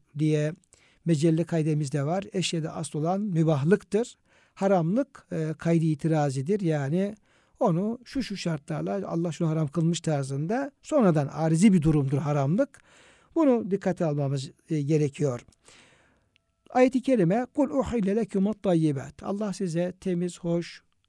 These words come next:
e, uygun olan ne varsa hepsini helal kıldı. Yani geniş bir mübah alanı, geniş bir helal alanı olduğu beyan edilmiş oluyor ayet-i kerimede. Sonra, e, "Ve ma allemtum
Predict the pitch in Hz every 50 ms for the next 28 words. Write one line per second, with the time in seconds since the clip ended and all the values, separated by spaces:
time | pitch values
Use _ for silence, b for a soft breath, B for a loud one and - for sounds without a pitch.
0 | _ - 160 165 - - - 220 196 175 170 160 160 185 240 269 254 208 170 160
1 | 156 - 214 226 196 - - 196 190 180 185 202 202 202 196 - 208 202 190 185
2 | 185 160 156 175 165 156 165 170 - 240 202 190 220 226 226 - - 202 185 175
3 | 175 160 151 151 156 160 151 151 180 196 202 185 170 180 175 - - 208 165 151
4 | 160 185 180 180 160 160 160 156 165 170 165 165 151 139 147 170 180 214 233 240
5 | 220 - 170 160 165 156 151 147 151 147 139 156 143 151 165 151 - 151 131 131
6 | 131 143 139 - 165 - - 151 139 127 131 135 143 202 233 262 277 - B B
7 | B B B B B B B B B B B B B B B B B B - -
8 | 311 285 262 262 277 285 285 339 - _ _ _ _ _ - 185 180 170 165 165
9 | 160 170 190 - - - _ 208 226 262 269 269 254 233 226 214 214 214 196 196
10 | 220 247 277 254 - - 214 220 226 226 226 226